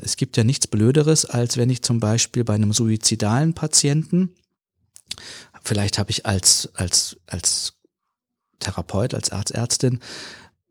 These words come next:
schlimme Erfahrungen mit Suizidalität in meiner eigenen Lebensgeschichte gemacht.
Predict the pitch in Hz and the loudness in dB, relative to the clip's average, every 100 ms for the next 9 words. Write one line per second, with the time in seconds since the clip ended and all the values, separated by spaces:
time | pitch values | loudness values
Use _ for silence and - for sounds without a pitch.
0 | _ - - 143 151 113 - 127 156 123 | _ 0 4 6 6 4 4 6 6 4
1 | - 120 120 127 113 110 - 131 120 113 | 4 2 2 2 2 0 0 0 2 2
2 | 107 110 139 117 135 151 - 104 - 101 | 0 0 2 2 2 0 -2 -2 -2 -4
3 | 101 104 98 90 - | -8 -8 -8 -10 -12